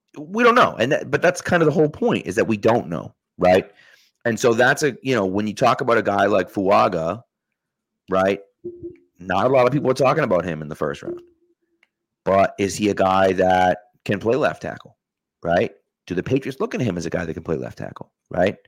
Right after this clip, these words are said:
Um, you know, and what the talent evaluators look like. And again, this is where you have to, you have to trust your evaluation. If you look at Talizi Fuaga and say, "Well, we can draft Fuaga and get, you know,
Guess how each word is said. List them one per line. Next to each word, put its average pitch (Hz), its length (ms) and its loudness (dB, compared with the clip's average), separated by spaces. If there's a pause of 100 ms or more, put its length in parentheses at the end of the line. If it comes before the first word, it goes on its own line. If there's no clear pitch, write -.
(680)
Um, 85 460 0
you 110 120 -2
know, 90 120 0
and 90 120 -4
what 113 180 2
the 104 80 -4
talent 104 360 0
evaluators 92 540 0
look 90 120 -6
like. 85 160 -4
And 110 100 -2
again, 110 260 2
this 104 180 -4
is 123 120 -8
where 95 180 2
you 101 140 0
have 92 240 -2
to, 101 260 -2 (460)
you 113 280 2
have 113 260 0
to 131 80 -6
trust 90 420 -2
your 107 80 2
evaluation. 92 680 0
If 85 160 -10
you 107 280 -2
look 143 220 0
at 131 160 -2
Talizi 120 380 -4
Fuaga 110 540 2
and 95 160 -8
say, 98 400 2 (840)
"Well, 90 140 -2
we 113 140 -2
can 107 160 -6
draft 107 420 2
Fuaga 92 720 2
and 95 240 -4
get, 98 300 4 (840)
you 107 120 -2
know, 87 380 0